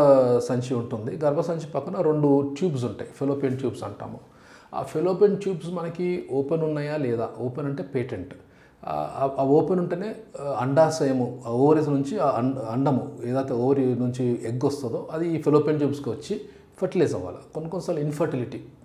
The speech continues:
అలాంటప్పుడు మరి ఈ ఫెలోపియన్ ట్యూబ్స్లో patency ఉందా లేదా అని తెలుసుకోవడానికి ఏం చేస్తారంటే,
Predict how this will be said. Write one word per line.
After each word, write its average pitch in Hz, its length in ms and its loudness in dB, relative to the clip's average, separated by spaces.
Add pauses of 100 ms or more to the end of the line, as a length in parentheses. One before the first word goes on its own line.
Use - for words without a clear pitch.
(640)
అలాంటప్పుడు 147 440 -2
మరి 165 180 2
ఈ 143 40 0
ఫెలోపియన్ 160 520 2
ట్యూబ్స్లో 156 340 -4
patency 147 520 -2
ఉందా 123 320 0
లేదా 123 500 -4 (240)
అని 127 120 -4
తెలుసుకోవడానికి 127 600 -4
ఏం 120 100 -2
చేస్తారంటే, 117 580 -8